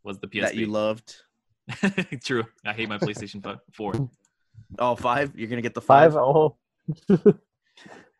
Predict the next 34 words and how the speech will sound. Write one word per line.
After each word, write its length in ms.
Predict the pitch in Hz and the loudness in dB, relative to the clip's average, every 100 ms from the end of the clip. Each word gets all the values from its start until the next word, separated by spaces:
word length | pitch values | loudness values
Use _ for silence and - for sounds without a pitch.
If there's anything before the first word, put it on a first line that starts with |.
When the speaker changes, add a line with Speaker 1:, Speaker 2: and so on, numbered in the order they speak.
| - - _ _ _ - - _ _ - | -20 -20 _ _ _ -20 -20 _ _ -10
Speaker 1:
Uh, 20 | |
Speaker 2:
I 420 | 127 131 131 131 | -4 -2 2 2
can't 160 | 135 107 | 0 -2
wait 120 | 101 | -4
for 40 | 143 | -4
Speaker 1:
I, 60 | |
Speaker 2:
it. 160 | 95 190 _ _ _ _ _ | -4 -8 _ _ _ _ _
Speaker 1:
I 60 | - | -10
mean, 180 | 117 339 | -8 -8
we 100 | 185 | -6
can 140 | 170 | -2
all, 320 | 143 127 120 | -2 0 -2
uh, 340 | 113 110 104 98 - | -2 -2 -4 -8 -10
be 80 | 117 | -8
happy 300 | 104 104 110 | -4 -4 -2
that 140 | 107 98 | -4 -4
we 80 | |
don't 120 | 107 107 | -4 -4
have 120 | 107 | -6
to 60 | |
pay 180 | 104 110 | -6 -6
for 180 | 107 107 | -4 -6
our 120 | 110 | -6
PlayStation 540 | - 117 - 120 120 117 | -6 -10 -10 -14 -14 -6
fives. 320 | 120 123 123 | -4 -4 -8
That's 160 | 104 | -10
up 120 | 107 101 | -10 -8
to 80 | |
our 100 | 101 | -8
girlfriends 540 | 90 101 - 117 117 - | -6 -10 -8 -10 -12 -14
to 100 | 120 | -12
do 200 | 117 120 | -8 -8
it, 160 | 123 113 | -6 -6
right? 200 | 117 | -6